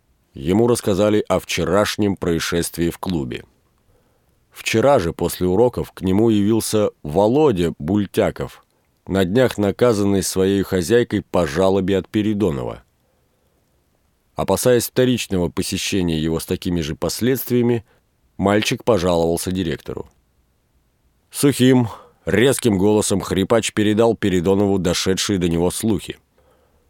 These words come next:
«Из достоверных источников», прибавил он, «о том, что Передонов ходит на квартиры к ученикам, сообщает их родителям или воспитателям неточные сведения об успехах и поведении их детей и требует, чтобы мальчиков секли,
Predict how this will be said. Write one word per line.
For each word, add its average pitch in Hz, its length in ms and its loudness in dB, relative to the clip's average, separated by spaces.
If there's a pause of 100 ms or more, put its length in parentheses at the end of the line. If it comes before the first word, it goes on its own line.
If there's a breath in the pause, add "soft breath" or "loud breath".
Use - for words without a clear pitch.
(160)
«Из - 100 0
достоверных 127 600 2
источников», - 640 -2
прибавил 71 460 -4
он, 62 120 -8 (520)
«о 82 160 -2
том, 117 160 4
что - 160 0
Передонов 123 560 2
ходит 117 340 0
на 113 140 2
квартиры 117 480 0
к - 80 -6
ученикам, 113 600 0 (640 soft breath)
сообщает 104 600 2
их 110 120 -2
родителям 104 560 2
или 85 120 2
воспитателям 95 760 0
неточные 101 600 0
сведения 87 580 0
об 80 140 -2
успехах 87 560 -4
и 78 80 -6
поведении 87 640 -2 (240)
их 101 200 0
детей 101 480 0 (720)
и 104 120 2
требует, 127 480 4
чтобы 107 280 2
мальчиков 110 520 2
секли, 117 580 0